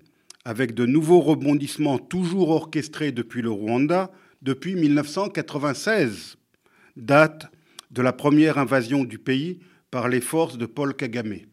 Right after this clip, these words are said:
Vingt-huit années de massacres, de pillages, de viols utilisés comme armes de guerre,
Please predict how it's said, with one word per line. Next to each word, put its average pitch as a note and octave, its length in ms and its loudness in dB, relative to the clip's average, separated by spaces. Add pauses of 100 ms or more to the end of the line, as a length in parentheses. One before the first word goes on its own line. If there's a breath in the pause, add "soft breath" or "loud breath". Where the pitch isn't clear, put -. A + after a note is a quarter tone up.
(760 soft breath)
Vingt-huit F3 560 2
années E3+ 260 2
de C#3 120 -2
massacres, C3 640 -2
de A#2+ 140 -4
pillages, A2+ 680 -4 (320 soft breath)
de C3 100 -2
viols F3+ 680 2
utilisés D3+ 640 -2
comme D3 260 2 (100)
armes D#3 300 4
de D#3 100 0
guerre, A2 480 -4